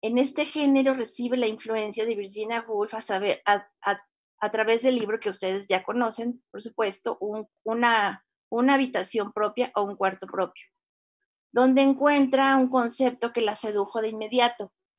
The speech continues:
la idea de que la mujer que quiera ejercer su vocación de escritora necesita, en primer lugar, conseguirse un cuarto propio que la aísle de la contingencia,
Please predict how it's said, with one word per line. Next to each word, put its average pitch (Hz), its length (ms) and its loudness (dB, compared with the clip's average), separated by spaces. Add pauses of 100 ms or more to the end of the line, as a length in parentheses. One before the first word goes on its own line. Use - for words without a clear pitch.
(220)
la 226 160 4
idea 277 380 6
de 277 120 4
que 269 120 0
la 233 120 0
mujer 233 600 0
que 214 160 -8
quiera 226 440 0
ejercer 220 460 -4
su 247 160 -4
vocación 214 460 -6
de 220 80 -8
escritora 214 540 -2
necesita, 226 580 -4
en 190 100 -4
primer 208 320 -6
lugar, 214 460 0
conseguirse 208 640 -6
un 214 80 -10
cuarto 208 360 -4
propio 226 460 -4 (480)
que 226 100 0
la 220 120 4
aísle 247 400 4
de 254 100 6
la 208 180 0
contingencia, 226 1300 -4